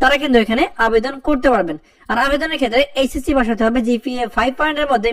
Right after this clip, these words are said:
মিনিমাম থ্রি পয়েন্ট পেতে হবে। প্রার্থীর গণিত বিষয়ে ভালো জ্ঞান সহ কম্পিউটার ও দাপ্তরিক যন্ত্রপাতি পরিচালনার অভিজ্ঞতা থাকতে হবে। প্রার্থীর বাংলায় প্রতি মিনিটে দশ ও ইংরেজিতে তিরিশ শব্দের কম্পিউটার টাইপিং এর গতি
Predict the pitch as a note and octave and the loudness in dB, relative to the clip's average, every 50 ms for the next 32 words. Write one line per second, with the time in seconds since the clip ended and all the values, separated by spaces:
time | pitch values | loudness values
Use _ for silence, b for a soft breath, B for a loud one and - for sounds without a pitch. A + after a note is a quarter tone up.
0 | A3+ A#3+ B3 B3+ B3+ C4 C4 B3+ B3 - C4 C4 B3+ B3+ A#3+ A3 A#3 G#3+ A3 G3+ | -2 -4 -4 -2 -2 -2 -2 -2 -4 -6 -4 -2 0 0 0 -2 -4 -4 -2 -2
1 | G3+ G3+ G#3 C4 - - b b b b b b b b b b b - A3+ A#3 | -2 0 0 0 -2 -2 b b b b b b b b b b b 2 2 4
2 | A#3+ - D4+ D4 A#3 A3 A3 A#3 B3 C4+ A#3 A#3 B3+ - - C4 C4 G#3+ F3 E3+ | 2 2 -2 -2 -2 0 0 0 0 0 0 0 -2 0 2 2 2 2 -2 -2
3 | F#3 G3 G#3+ B3+ D4+ F4+ F4+ - E4 G3+ G#3 G#3 G#3+ G#3+ G3+ - - G3+ F#3+ B3 | 0 2 2 2 2 2 -2 -6 -10 -8 -6 -6 -6 -6 -8 -6 -6 -2 0 0
4 | E4 - E4 - G#3 G3+ G3 A3 A3+ B3 A#3+ - G#3 G3+ F#3+ F#3+ F#3 - - A3 | -2 -2 -2 -4 -6 -4 -4 -2 0 0 -2 -2 -4 -2 0 0 0 0 -4 -6
5 | G#3+ G#3 G#3 G#3 G3+ G#3 G3+ G#3 G3+ G#3 G3 G3 F#3+ F#3 F#3+ F#3+ G3 G3 F#3+ F#3 | -4 -4 -4 -4 -4 -4 -6 -6 -6 -6 -6 -6 -4 -4 -2 -2 0 0 -2 -2
6 | F#3 F#3+ G3 G3 - G3 F#3+ - G#3 G3+ G3 G#3 C4 E4+ b b b b b b | -2 -2 -4 -2 -2 -4 -6 -2 -2 -2 2 2 2 0 b b b b b b
7 | b b b _ A#3 A#3 A#3+ B3+ D4 C#4 A#3 A#3+ A#3 A#3+ B3 B3+ A#3 A#3+ A#3 A#3+ | b b b _ 2 4 4 4 2 4 4 2 2 2 0 -2 -2 -2 -2 -2
8 | B3 B3 B3 A#3 B3+ B3 G#3 F3+ F#3+ G#3 C#4 E4 - B3+ G#3+ G#3+ G#3 G3+ G3+ G3 | -2 -2 0 0 2 0 2 2 2 2 2 0 -4 -6 -8 -6 -6 -6 -8 -8
9 | G3 G3 A#3+ D#4+ - - - - - _ _ _ _ - D#4 D#4 D4+ - - B3 | -4 -4 -4 -4 -4 -6 -12 -20 -20 _ _ _ _ 2 4 4 4 4 2 0
10 | A3 G#3 A#3 A3+ A3 G#3+ G#3 G3+ G#3+ A3 G#3+ G3+ G#3 G3+ F#3+ F#3+ G3 G3 G3 F#3 | 0 0 -2 -2 -2 -4 -4 -2 -2 -2 -2 -2 -2 -4 -4 -2 -4 -4 -4 0
11 | F3 F3+ F3+ C#4+ E4 | 0 0 2 0 -2